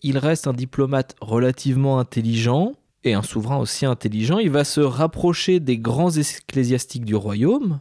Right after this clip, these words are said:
Adalbéron de Reims, de Laon, euh, de même que Richer de Reims.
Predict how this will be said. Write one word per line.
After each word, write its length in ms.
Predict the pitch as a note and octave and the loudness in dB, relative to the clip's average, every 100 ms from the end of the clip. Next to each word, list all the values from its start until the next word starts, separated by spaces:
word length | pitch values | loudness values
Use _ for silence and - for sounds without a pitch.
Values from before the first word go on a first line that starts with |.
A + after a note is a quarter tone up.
| - | -6
Adalbéron 600 | G2+ G2+ G2 G#2+ G#2+ G#2+ | -6 -4 -4 -4 -4 -6
de 160 | G2+ | -6
Reims, 680 | G2+ G2 A2 C3+ C#3+ D3 C3+ | -6 -6 -2 0 2 0 -2
de 140 | G2 G2+ | -2 0
Laon, 540 | G#2 A2+ C3+ D3 E3 - - - - - - - G#2 | 2 2 2 2 -2 -8 -20 -20 -20 -20 -20 -8 -2
euh, 320 | G2+ G2 G2+ | 0 2 0
de 140 | G#2+ | 0
même 180 | A2+ A#2+ | 0 0
que 140 | - | -2
Richer 480 | G#2 G#2 G2+ - A#2+ | -2 -4 -6 -2 -2
de 100 | G2+ | -4
Reims. 520 | G2 D3+ B3+ - - | -4 -4 -6 -10 -12